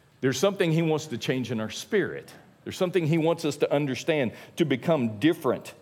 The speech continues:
And this is really what he's doing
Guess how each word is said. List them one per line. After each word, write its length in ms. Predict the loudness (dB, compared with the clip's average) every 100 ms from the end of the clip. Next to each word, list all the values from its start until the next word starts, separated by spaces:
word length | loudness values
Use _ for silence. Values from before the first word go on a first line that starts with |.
| -20 -20 -20 -20 -20 -4
And 160 | 0 4
this 260 | 2 2
is 160 | -2 0
really 340 | 2 4 2 -2 -8
what 160 | 0 2
he's 240 | 2 -4
doing 460 | 0 0 2 -2 -4